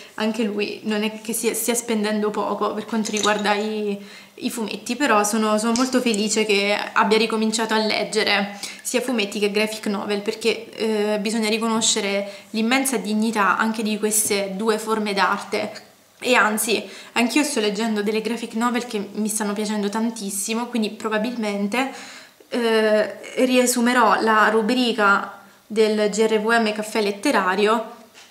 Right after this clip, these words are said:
Non è una promessa, perché non lo so ancora, diciamo è un'idea. Riesumerò quella rubrica per, per parlare di queste letture, anche perché ultimamente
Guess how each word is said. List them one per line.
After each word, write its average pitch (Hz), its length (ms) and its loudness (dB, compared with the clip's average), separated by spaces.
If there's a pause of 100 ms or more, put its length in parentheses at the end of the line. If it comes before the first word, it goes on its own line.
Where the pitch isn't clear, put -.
(100)
Non 226 240 0
è 226 40 2
una 208 140 4
promessa, 202 840 0
perché 226 260 0
non 220 200 2
lo 220 100 2
so 233 80 -2
ancora, 208 800 0
diciamo 214 480 0
è 214 40 0
un'idea. 208 480 2 (400)
Riesumerò 247 540 0
quella 233 200 0
rubrica 214 760 2
per, 220 500 0
per 247 140 -6
parlare 214 400 2
di 202 120 -6
queste 214 440 0
letture, 208 880 -2 (340)
anche 262 220 0
perché 247 420 2
ultimamente 233 920 -2